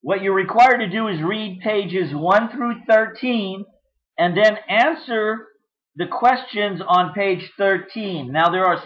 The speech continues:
six questions on page thirteen. Uh, you are only required to answer and turn in the first five questions. So question six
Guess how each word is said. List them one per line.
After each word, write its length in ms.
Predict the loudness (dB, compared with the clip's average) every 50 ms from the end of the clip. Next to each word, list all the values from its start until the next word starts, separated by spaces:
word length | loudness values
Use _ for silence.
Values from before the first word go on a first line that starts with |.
| -10 -6
six 240 | -6 -6 -6 -6 -16 -14 -4
questions 640 | 4 6 6 6 6 2 -10 -8 -6 -6 -4 0 0
on 160 | 0 0 0
page 280 | 0 -2 -2 -2 -4 -6 -4
thirteen. 680 | -2 -2 -2 -2 -4 -8 -6 -4 -4 -4 -4 -6 -10 _ _ _ _ _ _ _ _ 4
Uh, 300 | 6 8 8 8 6 4 0 -4
you 120 | 0 4 4
are 140 | 4 4
only 280 | 6 4 4 4 2 0
required 760 | -2 -4 -4 0 4 6 8 8 8 6 4 0 0 -2 -4 -10
to 140 | -12 -8 -2
answer 800 | 0 2 2 2 0 -2 -4 -2 0 0 0 0 -4 -8 -16 _ -2 -2
and 180 | -2 -2 -2 -6 -4
turn 320 | 0 2 2 2 2 0 -4 -6
in 520 | -2 2 2 4 4 2 0 -2 -6 -10 -12 _ _ _ _ -8
the 120 | -6 -4 0
first 340 | 2 2 2 2 -2 -6 -4 4
five 380 | 6 6 6 6 4 2 2 -2
questions. 640 | 0 4 4 4 4 4 -4 -12 -12 -12 -12 -10 -10
So 180 | -10 -10 -10 -12 -8
question 540 | 2 4 4 4 4 -2 -10 -10 -10 -12 -10
six 220 | -8 -8 -8 -8